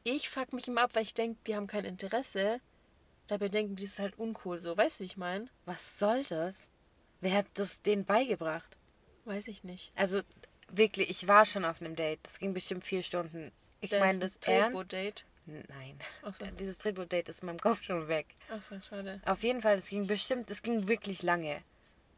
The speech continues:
Speaker 2: Ich habe da vielleicht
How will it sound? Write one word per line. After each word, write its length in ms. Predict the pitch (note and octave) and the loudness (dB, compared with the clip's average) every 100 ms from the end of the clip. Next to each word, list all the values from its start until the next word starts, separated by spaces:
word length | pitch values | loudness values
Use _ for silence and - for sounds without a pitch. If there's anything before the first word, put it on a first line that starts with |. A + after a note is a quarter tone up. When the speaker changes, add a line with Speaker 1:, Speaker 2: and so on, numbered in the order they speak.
| _ _ - | _ _ -20
Speaker 2:
Ich 200 | - - | -18 -8
habe 480 | F3 E3+ D#3+ E2 D#2+ _ _ | -2 -2 -2 -6 -12 _ _
da 260 | D#3 D3+ D#3 E3 | -10 -10 -10 -14
vielleicht 640 | - D#3+ D3+ D#3 D#3 - | -12 -8 -8 -8 -12 -20